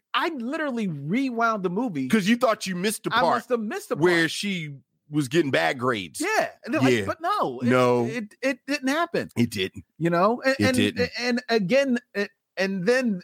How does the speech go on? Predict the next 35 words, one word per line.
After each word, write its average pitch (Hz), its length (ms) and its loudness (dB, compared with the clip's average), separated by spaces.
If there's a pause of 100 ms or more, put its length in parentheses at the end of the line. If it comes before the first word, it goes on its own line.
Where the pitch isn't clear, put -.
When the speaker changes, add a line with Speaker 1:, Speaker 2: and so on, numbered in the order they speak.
Speaker 1:
at 165 180 -2
the 165 120 -4
end 180 140 -2
of 165 60 0
the 156 80 0
movie 214 380 4
where 165 200 2
he 165 220 0
decides 165 420 0
that 143 100 -2
he's 156 200 -2
gonna, 143 280 -2
he's 160 200 -6
gonna 135 200 -2
come 143 240 -4
clean, 208 540 2 (320)
you 139 80 0
never 175 220 4
get 160 160 2
a 160 40 0
moment 160 380 2
where, 139 300 4
like, 131 180 0 (140)
a 135 120 0
huzzah 139 640 2
moment 156 380 -2
where 127 160 2
that 135 220 0
happens. 175 640 -2
Speaker 2:
And 147 280 2
there's 127 380 4 (420)
zero 131 680 4
repercussion. 104 880 0 (100)
Speaker 1:
Ze-, 127 440 -6 (360)
zero 156 840 -2